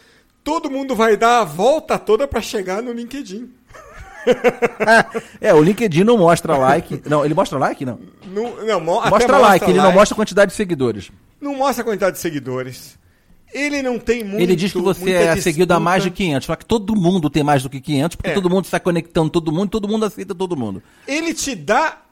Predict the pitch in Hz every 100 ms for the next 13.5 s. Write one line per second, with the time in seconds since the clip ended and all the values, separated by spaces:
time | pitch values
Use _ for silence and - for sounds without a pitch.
0 | _ _ 262 277 277 214 202 226 262 226
1 | 160 147 160 135 - 143 135 - - 127
2 | 123 120 - 135 120 123 - 175 160 165
3 | 156 147 165 170 151 165 175 160 - 143
4 | 127 135 131 147 143 _ _ _ _ _
5 | - 180 190 185 175 165 147 160 151 123
6 | 131 143 - - _ 123 131 175 143 139
7 | 123 147 160 147 127 139 185 - _ _
8 | - - _ 143 180 135 120 135 127 123
9 | 123 151 143 - 190 175 151 170 190 170
10 | 135 117 113 _ _ _ _ 165 180 -
11 | 277 294 285 302 359 269 330 240 262 226
12 | 254 - - 226 311 208 262 240 165 165
13 | 185 147 127 151